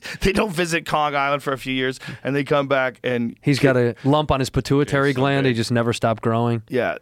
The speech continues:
Speaker 1: so this is the regular size King Kong. This is the fifty-foot King Kong.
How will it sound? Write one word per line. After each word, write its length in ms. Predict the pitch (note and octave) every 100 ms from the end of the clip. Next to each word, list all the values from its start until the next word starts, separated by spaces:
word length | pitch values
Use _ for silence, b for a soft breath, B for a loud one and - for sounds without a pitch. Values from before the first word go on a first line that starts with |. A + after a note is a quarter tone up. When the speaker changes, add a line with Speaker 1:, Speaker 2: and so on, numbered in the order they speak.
| -
Speaker 1:
so 160 | -
this 240 | A#2 C3 -
is 180 | D3+ A#2
the 120 | A#2
regular 380 | G#2+ A#2+ A2+ G#2+
size 300 | - F#2+ F#2
King 220 | - F2
Kong. 260 | - F2 -
This 100 | G#2+
is 40 | A2
the 80 |
fifty-foot 600 | G2+ B2+ G#2+ - - -
King 200 | - D#2
Kong. 340 | - - -